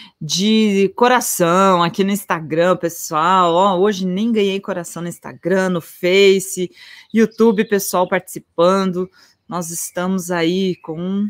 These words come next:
duzentas, quase duzentas pessoas participando. Professora, alta vai depender da melhora do paciente? Com certeza, gente. Alta de um paciente, se vocês, é, trabalham com pacientes, independente, tá? Se é massoterapia, se é reflexologia, se é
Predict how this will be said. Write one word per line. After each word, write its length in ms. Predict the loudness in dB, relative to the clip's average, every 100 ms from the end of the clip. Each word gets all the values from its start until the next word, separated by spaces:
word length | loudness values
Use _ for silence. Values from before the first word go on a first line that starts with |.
| -8 _ _
duzentas, 960 | -10 -8 -8 -8 -6 -4 -6 -6 -8
quase 320 | -2 -2 -2 -6
duzentas 480 | -4 -4 -4 -6
pessoas 500 | -8 -8 -4 -4 -4
participando. 920 | -4 -8 -8 -14 -10 -8 -6 -4 -6 -6 _ -20 -20 -20 -20 -20 -20 -20 _ _
Professora, 680 | -2 0 2 2 4 4 6
alta 600 | 6 6 6 6 4 2
vai 120 | 0 0
depender 440 | 2 2 2 2
da 100 | 2
melhora 420 | 0 2 2 0
do 80 | -2
paciente? 460 | -6 -4 -2 -2 -4
Com 160 | -6
certeza, 600 | -4 -10 -8 -6 -6 -6
gente. 340 | -8 -12 -16 -12
Alta 540 | 0 2 2 0 -2
de 100 | -2
um 120 | -4 -6
paciente, 720 | -10 -12 -10 -8 -8 -8 -12
se 180 | -14 -12
vocês, 560 | -8 -4 -4 -4 -10 -6
é, 260 | -4 -4
trabalham 840 | -4 -4 -2 2 4 4 2 2 0
com 280 | 2 2 2
pacientes, 640 | -4 -6 -4 -4 -4 -4
independente, 720 | -4 -2 -2 2 2 2 0
tá? 160 | -4 -6
Se 140 | -4
é 40 | -4
massoterapia, 1120 | -2 -4 -6 -4 -4 -4 _ -2 0 2 0
se 360 | -2 -8 0 2
é 80 | 2
reflexologia, 1200 | 2 -2 0 0 -2 -6 -4 -6 -6 -4 -4 -6
se 400 | -10 -6 -2 0
é 200 | -2